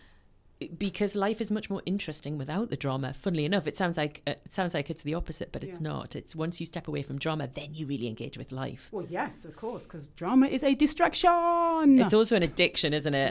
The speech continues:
Speaker 1: But
Speaker 2: Yeah.
Speaker 1: it's, it's, it's quite toxic. So if we can step out of that and give ourselves the, you know, adult thing of man up, woman up, whatever up, whatever, whatever terminology fits you, then you can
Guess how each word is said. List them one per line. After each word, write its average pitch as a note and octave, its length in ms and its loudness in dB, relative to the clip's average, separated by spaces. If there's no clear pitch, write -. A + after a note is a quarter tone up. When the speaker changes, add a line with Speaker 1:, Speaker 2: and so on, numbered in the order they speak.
Speaker 1:
But F3 100 6
Speaker 2:
Yeah. E3+ 60 6
Speaker 1:
it's, E3+ 120 0
it's, - 200 -4
it's - 180 -4
quite - 260 0
toxic. - 520 -4
So D#3 240 2
if D#3+ 140 -2
we F#3+ 60 -6
can F#3+ 140 -4
step - 220 -8
out E3 120 0
of - 120 -8
that G#3 220 0
and D3+ 160 -4
give D#3 140 -4
ourselves D#3 360 -4
the, D3+ 220 0
you G3+ 120 2
know, D#3 320 2
adult F3 420 2
thing D#3 260 0
of D3 300 -4
man D#3 280 2
up, - 160 -4
woman D#3 200 0
up, D3+ 140 -4
whatever D3 380 2
up, D3 180 2
whatever, D#3+ 300 4
whatever E3+ 240 6
terminology E3 380 2
fits - 260 -4
you, D#3 320 6
then F#3+ 240 6
you F#3 120 0
can F#3+ 220 -2